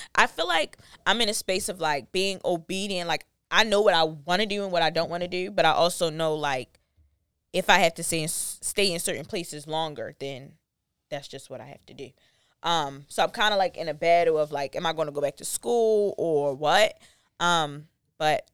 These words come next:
I don't wanna go back to school. I wanna be an entrepreneur. Um, I wanna be a life coach. I'ma just throw that out there.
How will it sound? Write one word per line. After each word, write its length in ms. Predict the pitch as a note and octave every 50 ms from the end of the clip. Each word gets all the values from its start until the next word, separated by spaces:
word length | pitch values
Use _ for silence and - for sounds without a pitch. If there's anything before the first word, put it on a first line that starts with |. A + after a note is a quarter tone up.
| _ _ _ _ _ _ _ _ _ _ _ _ _ _ _ _ -
I 40 | F3+
don't 200 | G3 A#3+ D4 B3+
wanna 140 | F#3+ E3+
go 80 | D#3 D3+
back 100 | D3+ -
to 60 | -
school. 160 | - - - -
I 100 | - A#3
wanna 180 | C#4 D#4+ E4+ E4
be 80 | D4+
an 60 | D#4 D4
entrepreneur. 460 | D4+ D4 - D#4 D#4 D#4+ C4 D#3+ C3+ C3 _ _ _ _ -
Um, 400 | E3 F3 F#3 F#3+ F3+ E3+ F3 F3 - _ _ _ _ _ _ _ _ _ _ _ _
I 60 | - E3
wanna 180 | F#3 G#3+ A#3+
be 80 | A3+ C4
a 60 | A#3+
life 200 | A3 G3+ G3+ G3+
coach. 400 | - G#2 G2 G#2+ B2+ - - - _ _ _ _ _ _ -
I'ma 140 | D#3+ D#3+ E3
just 200 | E3 D#3+ D#3+ -
throw 120 | - E3+
that 100 | E3 D#3+ E3+
out 140 | A3+ - -
there. 140 | - -